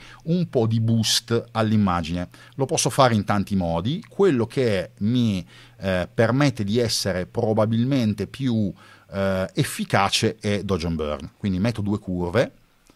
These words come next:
una curva che schiarisce e la faccio completamente nera.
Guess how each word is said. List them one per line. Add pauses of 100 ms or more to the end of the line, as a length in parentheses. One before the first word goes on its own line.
(420)
una
curva
che
schiarisce (680)
e
la
faccio
completamente
nera.